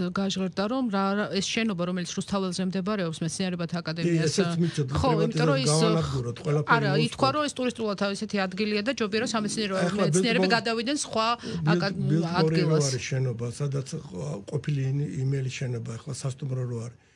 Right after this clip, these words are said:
Speaker 2: მაგ შენობაში სანამ შევიდოდა, ეს ნაცების დროს მოხდა მისი პრივატიზაცია, თუმცა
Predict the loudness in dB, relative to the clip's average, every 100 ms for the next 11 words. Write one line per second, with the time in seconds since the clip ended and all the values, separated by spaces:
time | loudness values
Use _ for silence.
0 | _ _ -4 -2 0 2 4 2 0 0
1 | 0 0 0 0 0 0 -4 -4 -4 -2
2 | -2 0 -2 0 -2 -4 -6 -8 -6 -6
3 | -8 -8 -6 -6 -6 -8 -10 -10 -14 -14
4 | -18 _ _ -6 -2